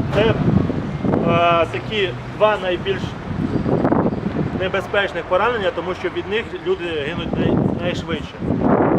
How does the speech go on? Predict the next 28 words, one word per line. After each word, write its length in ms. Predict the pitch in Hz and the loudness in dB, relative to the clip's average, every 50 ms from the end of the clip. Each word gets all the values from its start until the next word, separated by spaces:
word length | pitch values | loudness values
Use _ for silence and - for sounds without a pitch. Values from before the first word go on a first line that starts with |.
| - - - - - | 2 2 2 2 2
І 40 | 175 - - - - - - | 2 0 0 0 0 0 0
тому, 420 | 196 - 220 240 240 247 220 190 - | -2 -2 -2 0 0 2 2 2 0
на 100 | 175 175 | 0 2
жаль, 200 | - 202 196 202 | 2 4 4 4
не 200 | 202 - 180 - | 4 2 2 2
завжди 360 | - 220 208 208 - - - | 2 2 2 2 0 0 0
може 240 | - - - - - | 2 2 2 2 0
бути, 400 | - - - - - 160 151 131 - - - - - - - 160 | 0 0 -2 -2 -2 -2 -4 -4 -4 -8 -16 -16 -16 -12 -6 -4
е, 140 | 156 156 151 | -2 -2 -2
швидка 400 | 147 - - - - - 190 165 | -2 -4 -4 -4 0 0 0 0
допомога, 680 | 160 160 - 156 156 165 185 214 247 208 202 196 185 - - - - - | 0 -2 -4 -6 -6 -2 0 2 4 4 4 4 2 -2 -6 -14 -10 -8
як 140 | 170 165 - | -6 -2 2
ми 180 | - - 196 - - | 2 2 2 2 0
звикли. 340 | - 190 185 - - - - - - - - - - - - - - - - - - - - - - - - - - | 0 0 0 0 0 0 0 0 0 2 2 2 2 2 0 0 -2 -4 -6 -8 -8 -8 -8 -10 -10 -12 -14 -12 -10
Це 60 | 180 180 165 | -8 -8 -6
в 100 | 160 165 | -6 -6
місті, 400 | 180 190 185 - - 170 160 151 - - - - - - - - - | -6 -6 -8 -8 -10 -12 -12 -12 -12 -12 -16 -16 -16 -16 -14 -8 -6
що 120 | 165 151 | -6 -4
приїде 360 | - - - - - - - | -2 -2 -2 0 0 0 2
швидка 360 | - - - - - - - - | 2 2 2 2 2 2 2 2
допомога, 580 | - - - - - - 233 254 233 208 180 | 2 0 0 0 0 2 2 4 4 4 2
вийдуть 400 | 147 165 160 147 147 151 151 151 | 2 -2 -6 -8 -6 -6 -6 -8
лікарі. 360 | 156 156 - 175 180 214 254 269 - - - - - - - - - 160 | -8 -6 -6 -6 -6 -6 -8 -8 -10 -14 -18 -18 -18 -18 -18 -14 -8 -4
Е, 240 | 170 175 175 175 175 175 | 0 0 2 2 0 2
це 120 | 262 262 262 | 2 2 4
роблять 300 | 254 247 220 208 185 - - | 4 2 0 -2 -6 -6 -8
звичайні, 580 | 165 175 165 - 214 214 214 208 196 185 180 170 170 160 151 147 143 135 123 123 - - | -10 -10 -6 -4 -4 -4 -4 -6 -8 -8 -8 -6 -4 -4 -4 -4 -6 -6 -8 -10 -10 -10
звичайні 400 | 143 165 - 214 214 208 202 190 | -12 -8 -6 -4 -2 -2 -4 -6